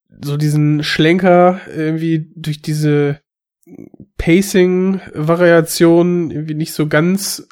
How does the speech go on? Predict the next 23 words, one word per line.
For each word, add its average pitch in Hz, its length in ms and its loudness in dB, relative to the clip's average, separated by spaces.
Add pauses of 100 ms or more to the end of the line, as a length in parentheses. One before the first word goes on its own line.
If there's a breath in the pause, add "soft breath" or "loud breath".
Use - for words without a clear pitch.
also 147 240 -4 (960)
ich - 160 -4
persönlich 151 460 0
nicht 143 180 -10
ganz 151 200 -4
so 139 80 -8
mochte 208 580 -4 (480 loud breath)
und 165 160 0
auch 160 160 0
relativ 165 400 0
spät 165 380 0
erst 160 360 0
gemerkt 156 480 0
habe, 160 380 2 (880 loud breath)
worum 170 840 2
es 165 280 -2
in 151 180 -6
diesem 147 260 -2
Film 127 340 -4
geht. 156 540 -2
Deswegen 156 520 2
müsste 156 240 -2
ich's - 240 -8